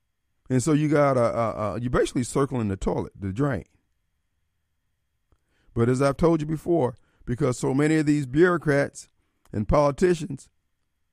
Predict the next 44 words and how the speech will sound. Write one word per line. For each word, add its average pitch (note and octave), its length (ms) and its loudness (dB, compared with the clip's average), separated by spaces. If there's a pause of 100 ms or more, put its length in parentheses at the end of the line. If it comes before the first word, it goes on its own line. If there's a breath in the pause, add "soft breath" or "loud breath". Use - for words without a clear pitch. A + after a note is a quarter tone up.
(320)
don't C3+ 200 2
have A#2 200 2
any E3 300 2
kind D3+ 260 0
of A#2 100 -4
business C#3+ 360 0
acumen, B2+ 400 0
and A2+ 120 -2
they G#2+ 80 -2
certainly G3 340 -2
don't B2+ 180 0
understand A2 460 -2
real E3+ 160 0
estate, G#2+ 380 -4 (360)
they F3 120 4
think D3 240 2
it's B2+ 120 6
a A#2+ 40 0
great B2 260 4
idea C#3 400 4
'cause A2 220 -2
it, A2+ 160 0 (640)
'cause A#2 220 0
it, A#2 120 0
uh, A2 40 -2
uh, F#2+ 460 -4
assuages B2+ 680 -2
their C3 140 -2
sense C#3 280 -4
of A2 120 -8
compassion, B2+ 600 -4
makes A#2 240 -4
them A2+ 160 -4
feel A2 360 -2 (220 soft breath)
puffed - 360 0
up. - 320 4 (1800)
But A#2 160 -6
you A#2 60 -6
can't B2+ 240 2
get D#3+ 180 -2
there G#2+ 140 -4
from G2 160 -8
here, F#2+ 180 -4
Hoss. G#2 340 -6